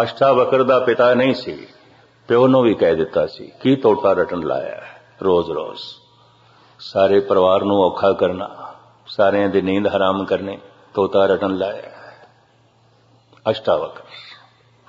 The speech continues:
ਜੇ ਤੋਤਾ ਰਟਣ ਲਾਣਾ ਹੈ ਤੇ ਸੌਂ ਜਾਓ, ਬਾਕੀਆਂ ਨੂੰ ਆਰਾਮ ਕਰਨ ਦਿਓ।" ਇਹ ਅਸ਼ਟਾਵਕਰ ਨੇ ਬੋਲ ਆਖੇ ਹਿੰਮਤ ਕਰਕੇ, "ਇਹ ਤੇ ਤੋਤਾ ਰਟਣ ਹੈ, ਇਹਦੇ ਨਾਲ ਕੀ ਹੋਣਾ ਹੈ?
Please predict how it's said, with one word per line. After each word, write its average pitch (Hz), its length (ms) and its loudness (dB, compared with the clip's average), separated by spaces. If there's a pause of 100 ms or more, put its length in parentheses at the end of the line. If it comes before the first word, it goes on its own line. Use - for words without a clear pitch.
(1700)
ਜੇ 101 100 0
ਤੋਤਾ 104 420 2
ਰਟਣ 135 300 4
ਲਾਣਾ 104 240 2
ਹੈ 120 100 0
ਤੇ 113 140 0
ਸੌਂ 123 260 0
ਜਾਓ, 87 240 0
ਬਾਕੀਆਂ 101 400 0
ਨੂੰ 104 120 2
ਆਰਾਮ 98 260 0
ਕਰਨ 73 280 -6
ਦਿਓ।" - 260 -14 (1500)
ਇਹ 117 100 2 (160)
ਅਸ਼ਟਾਵਕਰ 110 560 2
ਨੇ 80 160 -2
ਬੋਲ 73 280 0
ਆਖੇ - 300 -8
ਹਿੰਮਤ 92 400 -2
ਕਰਕੇ, - 340 -12 (100)
"ਇਹ 117 60 -2
ਤੇ 131 80 2
ਤੋਤਾ 147 360 2
ਰਟਣ 85 280 -4
ਹੈ, - 140 -18 (1120)
ਇਹਦੇ 127 200 4
ਨਾਲ 151 200 4
ਕੀ 135 220 0
ਹੋਣਾ 80 220 -4
ਹੈ? - 80 -16